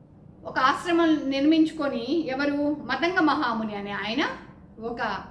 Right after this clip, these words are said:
ఆశ్రమాన్ని నిర్మించుకొని, అందరూ అక్కడ దగ్గరలో ఒక విష్ణు ఆలయాన్ని కూడా నిర్మించారు ఆయన.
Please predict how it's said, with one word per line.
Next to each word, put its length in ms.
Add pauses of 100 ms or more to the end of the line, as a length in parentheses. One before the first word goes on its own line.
ఆశ్రమాన్ని 640
నిర్మించుకొని, 600 (420)
అందరూ 360
అక్కడ 280 (400)
దగ్గరలో 440
ఒక 100
విష్ణు 300
ఆలయాన్ని 520
కూడా 200
నిర్మించారు 600
ఆయన. 200